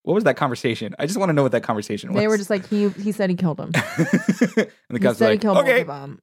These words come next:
Speaker 1: later.
Speaker 2: Yeah.
Speaker 1: Works for me."
Speaker 2: And, like, he said that he, yeah, and that's fine. So
Speaker 1: And there's a
Speaker 2: then,
Speaker 1: postscript.
Speaker 2: yeah, then there's just her
Speaker 1: That's
Speaker 2: with
Speaker 1: not
Speaker 2: a
Speaker 1: really a
Speaker 2: final
Speaker 1: postscript.
Speaker 2: dream
Speaker 1: Yeah.
Speaker 2: with Mike, where he's like,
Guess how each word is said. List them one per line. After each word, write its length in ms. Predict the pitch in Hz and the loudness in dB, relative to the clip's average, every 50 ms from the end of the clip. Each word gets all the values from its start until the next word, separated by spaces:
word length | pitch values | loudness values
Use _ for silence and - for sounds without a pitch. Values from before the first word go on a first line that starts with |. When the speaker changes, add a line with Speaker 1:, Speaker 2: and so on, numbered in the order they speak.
| _ - _ _ - | _ -20 _ _ -4
Speaker 1:
later. 460 | 165 190 214 214 180 180 175 175 _ _ | 2 4 6 6 6 4 2 -2 _ _
Speaker 2:
Yeah. 320 | - 202 220 190 98 - - _ _ _ _ _ _ _ _ _ _ | -4 -4 -4 -4 -6 -10 -14 _ _ _ _ _ _ _ _ _ _
Speaker 1:
Works 180 | - 147 170 - | -2 -2 -2 0
for 120 | - 196 214 | 2 4 4
me." 340 | 247 233 208 196 202 214 _ _ _ _ _ _ _ - | 6 6 4 2 -2 -6 _ _ _ _ _ _ _ -6
Speaker 2:
And, 180 | 208 214 220 214 | -2 0 2 2
like, 180 | 208 190 190 - | 2 2 0 0
he 120 | - 214 | 0 -2
said 200 | 196 - 208 190 | 0 2 2 4
that 160 | 180 180 151 - | 4 2 2 0
he, 220 | 190 185 190 185 | -2 -4 -4 -4
yeah, 240 | 120 196 185 - - 170 - _ _ _ _ - | -2 -2 -4 -4 -6 -10 -20 _ _ _ _ -6
and 80 | 190 190 | -4 -4
that's 140 | 175 180 | -4 -6
fine. 100 | - - _ _ _ _ _ _ _ _ _ _ - | -10 -20 _ _ _ _ _ _ _ _ _ _ -10
So 180 | - - 220 | -2 2 2
Speaker 1:
And 80 | 208 196 | 4 4
there's 220 | 220 233 240 240 | 6 4 4 4
a 40 | 240 | 2
Speaker 2:
then, 100 | 240 240 | 2 0
Speaker 1:
postscript. 460 | 226 180 - - - - 185 - - - - | 0 -2 -4 -6 -8 -8 -8 -10 -12 -6 -2
Speaker 2:
yeah, 260 | 247 254 214 160 160 | 2 2 2 2 2
then 240 | 180 190 190 190 196 | 2 2 2 4 4
there's 240 | 196 196 190 - | 4 2 2 0
just 320 | - 208 196 180 180 - - | -2 -2 -2 -2 -4 -6 -12
her 840 | 196 180 185 196 202 202 208 202 202 202 202 202 196 196 190 - - | -10 -6 -2 0 0 0 0 0 0 0 0 -2 -2 -2 -4 -6 -6
Speaker 1:
That's 80 | - 175 | -4 -4
Speaker 2:
with 120 | 175 175 | -2 0
Speaker 1:
not 120 | 214 202 180 | 0 -2 -2
Speaker 2:
a 20 | |
Speaker 1:
really 120 | 190 190 185 | -2 0 2
a 20 | |
Speaker 2:
final 360 | 208 214 233 247 254 254 254 | 4 4 6 6 4 4 4
Speaker 1:
postscript. 160 | 254 254 214 | 4 2 2
Speaker 2:
dream 640 | - 185 180 175 175 175 170 170 170 170 170 170 170 - _ _ _ _ _ _ _ _ - 107 | 0 0 2 2 2 2 2 2 2 2 0 0 -2 -4 _ _ _ _ _ _ _ _ -14 -10
Speaker 1:
Yeah. 240 | 98 87 87 - - - _ _ _ _ _ _ - | -8 -8 -8 -8 -10 -14 _ _ _ _ _ _ -4
Speaker 2:
with 240 | 196 190 180 185 185 | -2 -2 -2 0 2
Mike, 600 | 180 190 190 196 185 175 156 147 147 - - _ | 4 6 8 8 6 6 2 -2 -6 -8 -8 _
where 140 | - 180 185 | -6 -6 -4
he's 280 | 165 190 196 185 170 | -2 -2 -2 -2 -2
like, 380 | 190 185 175 170 165 160 _ | 0 -2 0 0 -2 -4 _